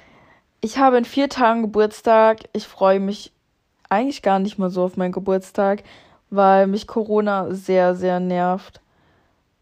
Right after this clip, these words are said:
Ähm, genau, ich bin eins siebzig, ich habe braune Haare, eine Brille, ich spiele Tischtennis. Und ich glaube, das ist so das Gröbste, was man über mich wissen sollte.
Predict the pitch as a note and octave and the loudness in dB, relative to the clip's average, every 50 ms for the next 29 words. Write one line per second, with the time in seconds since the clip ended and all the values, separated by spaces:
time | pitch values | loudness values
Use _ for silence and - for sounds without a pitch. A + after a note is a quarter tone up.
0 | _ _ - F#3+ F#3 F#3 F3+ F3+ F3+ F3+ F3+ F3+ F#3 - _ _ _ _ _ _ | _ _ -4 -2 -2 0 -2 -2 -2 -4 -6 -8 -10 -12 _ _ _ _ _ _
1 | _ _ _ _ _ _ - - F#3+ F#3 F3+ F3+ F3 F3 E3 F#3 F#3+ - - F#3 | _ _ _ _ _ _ -8 -6 -4 -2 0 0 0 -2 -2 -4 -8 -8 -6 -6
2 | F3+ F3+ F3 E3+ - F3 F3 F3+ F#3+ - - C4 C4 A#3+ _ - - A#3 A3+ A3+ | -6 -6 -8 -8 -8 -8 -8 -8 -8 -8 -8 -10 -10 -10 _ -14 -8 -6 -6 -6
3 | A3+ A3 F#3+ F#3+ - G#3+ F3+ F3 F3+ F3 E3+ F3 - - F3 F3 F3 F#3 G3+ G3+ | -6 -8 -12 -8 -4 -2 -2 0 0 -2 -2 -4 -6 -4 -4 -4 -2 -4 -4 -4
4 | F#3+ F#3+ F#3+ G3 G3 G3 G3 G3+ G#3 G#3+ - _ _ _ _ _ _ _ _ _ | -2 -2 -4 -4 -4 -4 -4 -4 -4 -6 -10 _ _ _ _ _ _ _ _ _
5 | _ _ - F#3 F#3+ F#3 F#3+ G#3+ A#3+ C4 C#4+ D4 C#4+ C4+ C4+ C4 C4 C#4 C#4 - | _ _ -8 -4 -4 -4 -4 -4 -4 -4 -2 0 0 0 0 0 -2 -4 -6 -10
6 | _ _ _ _ _ _ _ - G#3+ G#3+ - _ - G3 F#3+ F#3 F#3 - - C4 | _ _ _ _ _ _ _ -12 -12 -12 -12 _ -8 -6 -4 -4 -6 -6 -6 -8
7 | B3+ - - - A#3 A3 G#3+ G#3+ G#3+ G#3+ A3 A3 - - _ _ _ _ _ _ | -8 -8 -8 -6 -6 -4 -4 -4 -4 -4 -4 -6 -10 -16 _ _ _ _ _ _
8 | _ _ _ _ _ _ _ _ _ _ _ _ _ _ - G3+ A#3 A#3 - B3+ | _ _ _ _ _ _ _ _ _ _ _ _ _ _ -4 -4 -4 -2 0 2
9 | B3+ C4 B3+ A3+ A#3 C4+ - - A#3 - A#3 G#3 G#3+ B3 - - - - G3+ G#3+ | 4 4 4 4 2 0 0 -6 -6 -6 -4 -2 -2 -4 -4 -8 -8 -4 -4 -4
10 | A3 - - - G3 G3 G3+ G#3 - G3+ F#3+ G3 G3+ G3+ G3+ G3+ G#3+ - G#3 G3 | -4 -4 -6 -4 -2 -2 -2 -2 -4 -4 -4 -4 -4 -4 -4 -4 -6 -6 -6 -6
11 | A3+ A#3 - G#3+ G3+ G3 G3 G3 G3+ G3+ - A3+ G#3+ G#3+ A3+ B3 | -6 -6 -6 -6 -4 0 0 0 0 0 -2 -4 -2 -2 -4 -6